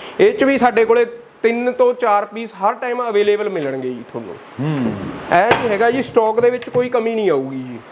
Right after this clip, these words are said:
Speaker 1: ਸਟਾਕ ਜਿੰਨਾ ਮਰਜ਼ੀ ਲੈ ਲਓ ਜੀ। ਐ ਨਹੀਂ ਵੀ ਕਸਟਮਰ ਨਿਰਾਸ਼ ਹੋ ਕੇ ਮੁੜੂਗਾ ਆਪਣੇ ਕੋਲੇ।
Speaker 2: ਹੁੰਦੀ, ਹੁੰਦੀਆਂ
Speaker 1: ਆ ਗਿਆ।
Speaker 2: ਆਪਣੇ ਕੋਲੇ ਲੋਹੇ ਦੀਆਂ ਵੀ ਆ।
Speaker 1: ਲੋਹੇ ਦੀਆਂ ਵੀ ਹੁੰਦੀਆਂ ਜੀ, ਲੋਹੇ ਦੀ ਵੀ ਸਾਡੀ ਕੁਆਲਿਟੀ ਵਧੀਆ ਹੁੰਦੀ ਹੈ ਜੀ। ਲੋਹੇ ਦੀ ਤਾਂ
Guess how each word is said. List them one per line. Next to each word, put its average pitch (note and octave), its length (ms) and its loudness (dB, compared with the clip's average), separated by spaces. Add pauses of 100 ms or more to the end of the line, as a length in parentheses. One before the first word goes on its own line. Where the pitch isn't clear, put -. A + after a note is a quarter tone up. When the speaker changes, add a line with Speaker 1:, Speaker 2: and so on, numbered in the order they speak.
(240)
Speaker 1:
ਸਟਾਕ G#3+ 360 2
ਜਿੰਨਾ A#3 260 2
ਮਰਜ਼ੀ E3+ 360 0
ਲੈ D3+ 140 0
ਲਓ C3 140 -6
ਜੀ। B2+ 240 -8
ਐ G#3 220 4
ਨਹੀਂ A#3+ 120 0
ਵੀ B3+ 160 -2
ਕਸਟਮਰ A3+ 420 0
ਨਿਰਾਸ਼ F#3 440 0
ਹੋ F#3+ 80 -4
ਕੇ F#3 140 -6
ਮੁੜੂਗਾ F#3+ 360 -2
ਆਪਣੇ F3+ 240 -2
ਕੋਲੇ। D#3+ 200 0
Speaker 2:
ਹੁੰਦੀ, G#3+ 300 -2
ਹੁੰਦੀਆਂ F#3+ 300 2
Speaker 1:
ਆ D3 80 2
ਗਿਆ। C3 100 0
Speaker 2:
ਆਪਣੇ C3 120 2
ਕੋਲੇ B3+ 180 2
ਲੋਹੇ F#3+ 260 2
ਦੀਆਂ F#3+ 220 -4
ਵੀ B2+ 160 -8
ਆ। G2 40 -6 (280)
Speaker 1:
ਲੋਹੇ F3 300 4
ਦੀਆਂ G3 200 2
ਵੀ G#3 120 -2
ਹੁੰਦੀਆਂ G#3 260 0
ਜੀ, B3 120 -4
ਲੋਹੇ A3+ 300 4
ਦੀ C#4+ 80 -2
ਵੀ D4 120 -4
ਸਾਡੀ B3+ 240 -2
ਕੁਆਲਿਟੀ A#3+ 380 -2
ਵਧੀਆ B3 300 0
ਹੁੰਦੀ G3+ 240 -2
ਹੈ G3 60 0
ਜੀ। C4+ 140 -4
ਲੋਹੇ G#3 300 4
ਦੀ B3 120 -4
ਤਾਂ C4 180 0